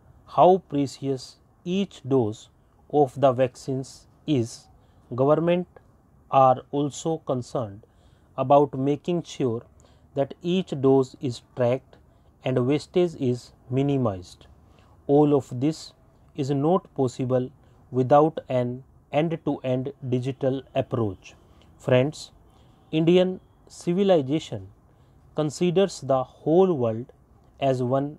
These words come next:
family. This pandemic has made many people realize the fundamental truth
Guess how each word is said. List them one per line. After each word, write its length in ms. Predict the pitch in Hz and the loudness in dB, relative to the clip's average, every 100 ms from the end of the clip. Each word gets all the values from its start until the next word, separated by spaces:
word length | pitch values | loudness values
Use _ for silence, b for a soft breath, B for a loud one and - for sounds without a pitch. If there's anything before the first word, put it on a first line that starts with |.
| _ | _
family. 440 | - 127 135 113 95 _ _ _ b b - | -8 -4 -2 -4 -8 _ _ _ b b -10
This 220 | 120 139 | -4 -4
pandemic 500 | - 131 123 127 131 - _ - - _ - | -2 -2 0 0 -2 -8 _ -20 -20 _ -2
has 220 | 131 123 | 0 2
made 360 | 127 135 135 135 - - | 2 2 0 -2 -16 -6
many 380 | 127 143 180 180 | 0 2 2 -2
people 520 | 131 127 - 127 131 - | -2 -2 -2 -4 -4 -10
realize 640 | 123 123 139 131 104 - - - b b b - | -4 0 4 4 2 -8 -20 -20 b b b -10
the 100 | 131 | -4
fundamental 920 | 156 165 185 180 160 151 160 156 151 - | -4 2 2 2 -2 -4 -6 -6 -8 -8
truth 200 | 131 | -4